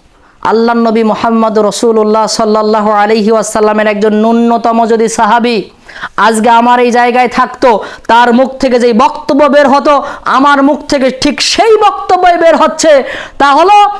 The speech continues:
আল্লাহর নবী ফাঁসির মঞ্চ তো দূরের কথা, রাস্তা দিয়ে হেঁটে যেতে তার পায়ের মধ্যে কাঁটা ফুটবে, এতটুকু যন্ত্রণা আল্লাহর নবীর কোনো সাহাবী সহ্য করতে পারবে না।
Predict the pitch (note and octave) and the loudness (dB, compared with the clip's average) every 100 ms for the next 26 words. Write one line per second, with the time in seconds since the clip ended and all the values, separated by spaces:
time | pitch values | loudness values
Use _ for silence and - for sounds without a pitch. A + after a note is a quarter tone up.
0 | G4+ - - F#4 F#4+ G4+ G4 F#4+ F#4 F4+ | -14 -6 -2 0 2 0 2 2 0 -2
1 | - E4 F#4+ F4 F#4+ G4+ F#4 G4+ F#4+ F#4 | -2 0 0 2 2 2 0 0 0 2
2 | F#4+ F#4 F4+ - F4+ D4 - - F#3 B3 | 2 2 0 2 2 0 -4 -6 0 0
3 | F#4 - - F#4+ F#4+ F4+ F#4 F#4+ F4+ B3 | 0 -4 -4 0 0 2 2 4 4 2
4 | F4+ F4+ F#4+ F4+ F4+ F4 F4+ F4 F4 E4+ | 0 2 2 2 0 2 2 2 2 2
5 | E4 D#4+ D#4+ E4+ F4 F4+ F4 E4 E4 D4+ | 2 -2 -2 0 2 4 4 2 0 2
6 | D4+ B3 - D#4 D4+ D4 D4+ C#4+ C#4 C#4 | 0 -2 -4 0 0 0 0 0 0 0
7 | D#4+ E4 D#4+ D4 C4+ B3+ - - - G#4 | -2 0 0 2 0 -2 -10 -4 -2 0
8 | - A4 G#4+ G#4 D4+ F#4+ D#4+ A3+ G#4 G4 | 0 0 2 0 0 0 0 2 2 2
9 | F4+ F#4 F4+ E4+ E4 D#4+ E4 D#4 D#4 D4 | 0 2 2 2 2 2 2 2 0 0
10 | D4+ D4 C4+ - C#4 C4 C4+ B3+ B3 F3+ | 0 0 -2 0 0 2 0 0 -2 0
11 | A3+ G#3 - F#3 D#3+ C#3+ B2+ G#2+ | 0 -2 -2 -4 -2 -2 -2 -6